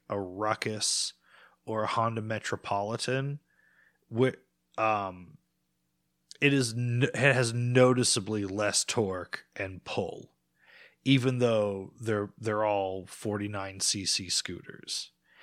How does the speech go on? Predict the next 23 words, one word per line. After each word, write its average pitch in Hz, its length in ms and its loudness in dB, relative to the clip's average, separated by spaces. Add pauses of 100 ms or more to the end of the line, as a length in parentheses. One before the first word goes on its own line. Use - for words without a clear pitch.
(380)
Now, 135 160 6
you 135 300 2
can 139 800 0 (220)
tune 156 340 2
them 123 180 0
up 127 280 2
to 104 300 -2 (300)
basically 175 760 2
make 110 380 -2
Honda 107 400 -4
Ruckus 101 580 0
and 101 160 -4
Metropolitan 101 760 -4
type 104 260 -2
power. 110 540 -4 (280)
So - 140 -2
you 190 80 6
can 151 240 0
get 143 280 4
them 127 180 0
from 117 240 -2
their, 110 140 0
like, 101 340 -2